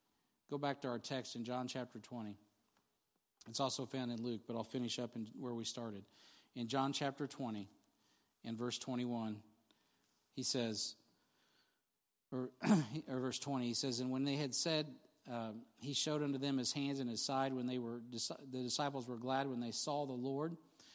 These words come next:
Then said Jesus to them again, 'Peace be unto you, as my Father hath sent me,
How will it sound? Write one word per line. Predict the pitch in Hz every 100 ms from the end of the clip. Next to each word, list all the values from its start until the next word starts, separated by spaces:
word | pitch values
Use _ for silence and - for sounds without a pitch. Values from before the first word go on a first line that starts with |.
| - -
Then | 143
said | 143 156 135
Jesus | 135 151 147
to | -
them | 143 147 143
again, | 131 127 113
'Peace | - 185 185 208 - -
be | 139 151 170 160
unto | 151 147
you, | 143 147 123 117 -
as | 127 123
my | 120
Father | - 143 151 160
hath | 147 147 135
sent | - 160 110
me, | 107 104